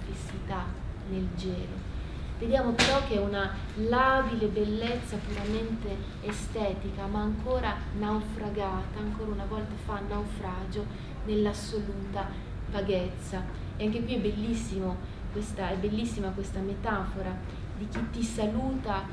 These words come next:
da sotto un lago di calma. È lo stesso lago di settembre, è questo lago che copre, che rende tutto opaco, lontano.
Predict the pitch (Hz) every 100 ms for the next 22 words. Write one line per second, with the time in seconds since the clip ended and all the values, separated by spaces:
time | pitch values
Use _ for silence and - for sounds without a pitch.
0 | - - - 190 185 - - - - 247
1 | - - - 208 196 208 214 226 214 208
2 | 202 220 220 185 180 185 185 190 190 185
3 | - - - - - - 233 233 233 294
4 | 285 240 226 226 208 208 - 214 - 254
5 | 185 180 180 185 190 - 220 214 208 220
6 | 233 214 208 208 196 - 240 196 175 -
7 | 180 180 - - - - - - - -
8 | - 208 214 220 196 208 220 214 208 196
9 | 196 208 180 170 - 185 - 208 214 202
10 | 196 196 175 175 185 185